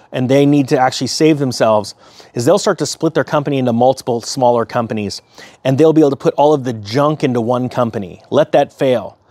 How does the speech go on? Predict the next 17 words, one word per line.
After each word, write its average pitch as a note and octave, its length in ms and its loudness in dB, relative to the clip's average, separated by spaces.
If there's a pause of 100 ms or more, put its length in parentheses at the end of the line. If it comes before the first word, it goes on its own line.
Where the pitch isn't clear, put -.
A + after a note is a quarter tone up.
(200)
It's - 160 -10
illegal." D3 560 0 (540)
Um, C3 380 0
another D3+ 400 2
thing D#3+ 180 -2
they D3+ 120 4
can C#3 160 -2
do C#3 160 4
is C3 100 2
put - 180 -4
their C3+ 120 0
highest, C#3 560 0
uh, A#2 320 -2 (160)
their C3 160 0
prior, C#3 420 0
their A#2+ 220 -2
best, C3+ 500 -2